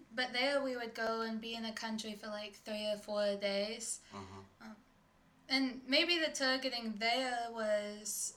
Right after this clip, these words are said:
Speaker 1: um, if we came up to them with a question,
Speaker 2: Gotcha.
Speaker 1: they just assumed that we're already ignorant, which was true.
Speaker 2: <laughs>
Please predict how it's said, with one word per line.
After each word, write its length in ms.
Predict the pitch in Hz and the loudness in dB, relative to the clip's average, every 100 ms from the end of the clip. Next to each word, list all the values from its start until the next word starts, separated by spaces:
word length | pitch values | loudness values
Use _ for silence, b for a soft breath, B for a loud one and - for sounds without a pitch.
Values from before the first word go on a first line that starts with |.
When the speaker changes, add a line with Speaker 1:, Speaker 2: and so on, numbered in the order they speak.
| - | -10
Speaker 1:
um, 200 | 214 190 190 - - - - - - - - | -10 -10 -14 -20 -20 -20 -20 -20 -20 -8 -2
if 260 | 254 - - - - - - | -2 -4 -16 -20 -20 -20 -6
we 240 | 254 277 | 0 2
came 440 | 262 262 254 233 226 - - - | 0 0 0 0 -6 -14 -20 -6
up 260 | 254 277 - - - | -2 -2 -6 -12 -4
to 100 | 247 | 0
them 480 | 233 220 220 220 226 | 2 2 2 -2 -4
with 160 | 233 226 | -6 -4
a 80 | 220 | -4
question, 760 | - 226 226 - 247 254 254 B B B | -2 -2 0 -2 -4 -6 -10 B B B
Speaker 2:
Gotcha. 160 | 175 247 | -4 0
Speaker 1:
they 100 | 247 | 0
just 240 | 247 233 | 0 -4
assumed 520 | 226 220 233 233 233 220 | -2 -2 -2 -4 -6 -6
that 120 | 208 | -2
we're 80 | 220 | -2
already 880 | 214 208 214 202 202 196 196 196 - _ _ _ - - _ - _ - | 0 0 0 -2 -4 -4 -6 -10 -16 _ _ _ -20 -20 _ -20 _ -2
ignorant, 560 | 226 226 262 262 262 - | 0 0 2 4 2 2
which 180 | 277 | 0
was 340 | 247 254 - - | 2 2 2 0
true. 120 | 233 | 0
Speaker 2:
<laughs> 160 | 233 | 2